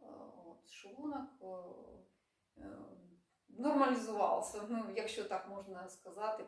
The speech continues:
про дорослу людину, яка там, звісно, в мене були там і якісь роботи без обіду, і, е,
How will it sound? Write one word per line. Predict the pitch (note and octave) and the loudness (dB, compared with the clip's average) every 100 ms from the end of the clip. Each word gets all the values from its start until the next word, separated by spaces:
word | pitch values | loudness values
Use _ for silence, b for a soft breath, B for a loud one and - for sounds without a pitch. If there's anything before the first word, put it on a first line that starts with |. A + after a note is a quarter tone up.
| - | -10
про | |
дорослу | - F#3+ F#3 F#3 F#3 | -10 -8 -8 -8 -12
людину, | F#3 - - A#3+ A3+ F#3 - - | -14 -16 -10 -8 -6 -8 -10 -16
яка | - - F#3 | -16 -10 -8
там, | - - - B B B | -8 -10 -12 B B B
звісно, | F#3 G#3+ - F#3 | -12 -12 -8 -8
в | F3+ | -8
мене | F3+ F#3 F3+ | -8 -10 -12
були | F#3 F3+ | -10 -10
там | F3+ F#3 G3 B B B _ | -10 -12 -12 B B B _
і | |
якісь | F3+ F3+ - F#3+ - - F#3 F#3+ | -20 -18 -16 -12 -12 -10 -8 -4
роботи | F#3+ G3 G3 F#3+ F3+ F3+ F#3+ | -4 -2 -4 -6 -10 -10 -12
без | F#3 | -10
обіду, | F#3+ F#3+ C4+ C4 A3+ A3+ | -10 -4 0 0 0 -4
і, | G3+ F#3+ F#3 F#3 G3+ | -6 -10 -12 -12 -10
е, | - - - - - | -8 -6 -6 -8 -8